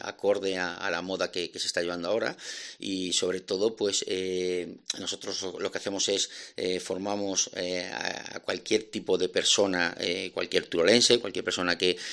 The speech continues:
que quiera venir a nuestros cursos, de tal manera que le damos unas directrices de cómo utilizar ese producto y, y, bueno,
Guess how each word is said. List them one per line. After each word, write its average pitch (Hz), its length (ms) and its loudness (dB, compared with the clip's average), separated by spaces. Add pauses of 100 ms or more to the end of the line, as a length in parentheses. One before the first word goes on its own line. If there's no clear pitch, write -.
(160)
que - 200 -4
quiera 101 400 6
venir 98 260 -2
a 95 100 0
nuestros - 300 -4
cursos, - 480 2 (320)
de 104 80 -2
tal 101 140 6
manera 107 280 6
que 107 80 4
le 92 100 8
damos 107 280 4
unas 110 180 2
directrices 113 600 0
de 95 100 2
cómo 101 220 2
utilizar 92 420 4
ese 92 180 2
producto 123 540 2 (380)
y, 98 340 2
y, 104 80 -2
bueno, 98 360 -2